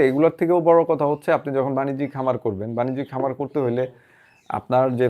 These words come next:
ফার্ম অ্যানিমেলগুলো আছে, এগুলাকে যত ঝামেলা কম, হ্যাসেল ফ্রিভাবে রাখতে পারবেন। এই যে বললাম যে বিশটা ছাগল পাললে বিশটা খুঁটি লাগবে, বিশ জায়গায় বাঁধতে হবে। আর এই বিশটা ছাগল যদি একটা নির্দিষ্ট জায়গায় রাখা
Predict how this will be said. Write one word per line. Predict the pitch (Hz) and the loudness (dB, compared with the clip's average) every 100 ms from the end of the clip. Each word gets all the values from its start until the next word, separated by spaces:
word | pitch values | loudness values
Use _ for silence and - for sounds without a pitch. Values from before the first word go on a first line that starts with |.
| 123 | 2
ফার্ম | 123 127 - | 2 2 0
অ্যানিমেলগুলো | 139 135 117 101 95 95 | 0 2 0 0 -4 -8
আছে, | - - 120 | -12 -6 -4
এগুলাকে | 127 139 160 117 | -2 -2 -2 2
যত | 139 143 143 190 139 | 4 4 6 2 2
ঝামেলা | 127 139 160 170 165 160 | 0 4 6 6 4 4
কম, | 160 113 95 - | 2 2 -6 -8
হ্যাসেল | 113 123 156 160 160 - _ - | -6 -2 0 0 -2 -10 _ 2
ফ্রিভাবে | 160 185 151 120 101 | 8 10 10 6 0
রাখতে | - 107 | -6 -16
পারবেন। | - - - _ - | -16 -18 -20 _ -4
এই | 139 | 0
যে | 160 | 2
বললাম | 156 160 220 160 | 2 2 -2 -2
যে | 135 | -2
বিশটা | 143 147 151 | -2 -2 -2
ছাগল | 160 165 160 | 0 0 2
পাললে | 165 170 156 | 2 2 2
বিশটা | 156 151 - | 0 0 0
খুঁটি | 151 156 160 | 0 4 4
লাগবে, | 160 202 349 - _ - 135 | 4 2 0 -4 _ 0 4
বিশ | 180 180 | 8 10
জায়গায় | 165 147 | 10 10
বাঁধতে | 147 - 120 110 | 8 6 -2 0
হবে। | - - - _ _ _ _ 127 | -2 -8 -14 _ _ _ _ 4
আর | 139 | 8
এই | 175 202 | 8 8
বিশটা | 202 190 | 2 2
ছাগল | 185 170 165 | 4 4 4
যদি | 156 151 | 6 4
একটা | - 156 | 4 2
নির্দিষ্ট | 160 143 135 160 139 | 2 0 -2 0 2
জায়গায় | 135 120 120 127 - 123 | 4 6 4 0 -4 0
রাখা | 139 | 0